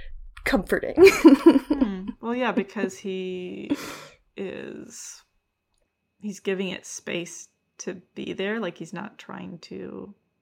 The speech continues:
Speaker 2: um, well, he's engaging with you, right?
Speaker 1: Mm.
Speaker 2: Instead of being like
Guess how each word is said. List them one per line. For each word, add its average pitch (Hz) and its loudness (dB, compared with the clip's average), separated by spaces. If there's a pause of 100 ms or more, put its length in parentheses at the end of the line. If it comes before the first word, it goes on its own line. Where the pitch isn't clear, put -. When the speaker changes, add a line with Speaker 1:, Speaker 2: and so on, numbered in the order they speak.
(920)
Speaker 2:
um, 180 -16 (680)
well, 220 -2
he's 247 -2
engaging 226 -2
with - -14
you, - -10 (260)
right? 180 -6 (840)
Speaker 1:
Mm. 247 8
Speaker 2:
Instead 190 0
of - -12 (800)
being 185 -8
like - -12